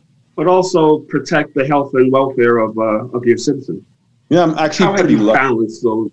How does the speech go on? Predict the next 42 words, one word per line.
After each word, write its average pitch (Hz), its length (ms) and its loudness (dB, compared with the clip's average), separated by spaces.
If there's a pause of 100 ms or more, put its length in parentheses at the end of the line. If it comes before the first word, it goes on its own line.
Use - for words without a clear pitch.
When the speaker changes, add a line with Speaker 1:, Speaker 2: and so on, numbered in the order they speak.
Speaker 2:
Yeah. 107 180 -6 (300)
So - 240 -2
I'm 160 120 0
pretty 220 220 2
lucky 135 400 4
in 113 160 2
that, 104 180 0
um, 92 440 -2
Speaker 1:
Very 107 200 -4
Speaker 2:
I've 113 140 0
had 120 380 -4
a 104 80 -8
variety 113 600 0
of 110 80 0
experiences 101 760 -2
in 90 100 -2
my 82 120 -4
life. 82 300 -4
So 85 420 -4 (240)
we 104 100 0
were 104 60 4
talking 107 300 0
about 101 180 0
my 95 140 -4
days 98 260 0
at 90 80 0
Air 87 140 0
Jamaica. 92 600 -2 (500)
And 95 140 -6
so 110 100 0
I - 20 -6
was 101 140 -6
at 98 60 2
Air 107 100 4
Jamaica 98 400 -2
for - 160 -6
nine 90 260 -2
eleven. 87 400 -2 (580)
Um, 87 380 -6 (120)
and 101 80 -4
I 98 100 0
saw 104 540 2